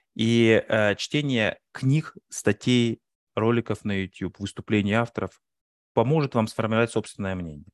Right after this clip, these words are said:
Это одна ситуация. Другая ситуация, когда вы пришли и занимаетесь продажами.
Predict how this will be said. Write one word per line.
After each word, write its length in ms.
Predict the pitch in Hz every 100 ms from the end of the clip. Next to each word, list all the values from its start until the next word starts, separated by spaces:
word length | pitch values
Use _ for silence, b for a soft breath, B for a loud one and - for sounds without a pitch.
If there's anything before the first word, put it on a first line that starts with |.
| _ _ B B B B
Это 120 | 165
одна 180 | 175 196
ситуация. 520 | - 107 90 - -
Другая 260 | 101 147 170
ситуация, 580 | - 147 143 - 110
когда 320 | 104 104 120 127
вы 140 | 120
пришли 400 | 113 113 139 143
и 40 |
занимаетесь 460 | 113 107 113 110 107
продажами. 480 | - 107 101 82